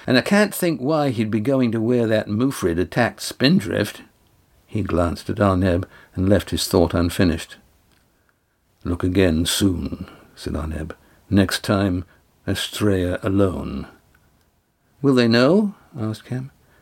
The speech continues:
"Maybe," said Arneb. "In the Forbidden Room? Likely." "The Forbidden Room," said Damon. "Good name for where they do the weirdness with the green stones." "It's where we navigate,"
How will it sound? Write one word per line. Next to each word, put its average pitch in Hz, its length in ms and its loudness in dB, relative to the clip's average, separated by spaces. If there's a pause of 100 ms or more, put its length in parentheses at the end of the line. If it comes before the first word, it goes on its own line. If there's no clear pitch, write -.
(340)
"Maybe," 92 640 2 (380)
said - 180 -8
Arneb. 92 400 -4 (680)
"In 107 420 2
the 101 100 -2
Forbidden 107 480 0
Room? 113 480 2 (680)
Likely." 107 600 -4 (880)
"The 87 140 -4
Forbidden 95 760 0 (120)
Room," 87 560 2 (340)
said - 240 -8
Damon. 92 360 -4
"Good 131 260 2
name 117 260 2
for - 140 -2
where 104 160 6
they 98 160 2
do 101 160 2
the 90 120 2
weirdness 85 500 2
with 87 100 -2
the 90 80 0
green 90 260 0
stones." 76 420 -2 (1800)
"It's 143 200 -2
where 190 140 6
we 190 140 6
navigate," 160 580 4